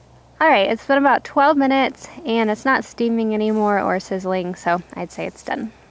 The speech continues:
Here's my pile of rocks after fifteen minutes out in the cold, and I'm thrilled that the bags worked because I definitely feel confident now I can keep them in my vehicle to use for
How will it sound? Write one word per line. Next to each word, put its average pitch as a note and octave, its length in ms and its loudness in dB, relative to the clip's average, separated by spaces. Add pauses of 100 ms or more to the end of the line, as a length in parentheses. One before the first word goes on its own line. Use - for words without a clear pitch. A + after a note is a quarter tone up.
(600)
Here's A#3 300 0
my A#3 160 -2
pile G#3 280 2
of G#3 140 0
rocks - 560 -2
after F#3+ 400 -2
fifteen A3+ 560 -4
minutes A3 500 -4
out G#3 260 0
in A#3 160 -2
the A#3+ 60 -2
cold, A3 540 0 (480)
and A#3 220 4
I'm G#3+ 100 2
thrilled C4 400 0
that G#3+ 140 0
the G3 80 -4
bags G3+ 360 0
worked G3+ 400 -2
because F#3 280 -6
I G3 80 -4
definitely G3 240 -4
feel F3 160 -6
confident F3 400 -6
now E3+ 140 -2
I E3+ 100 -4
can F3 100 -10
keep - 180 -6
them F3+ 80 -6
in F3+ 80 -4
my E3+ 140 -4
vehicle F3+ 580 -4 (260)
to F3+ 100 -8
use E3+ 280 -6
for F3 300 -4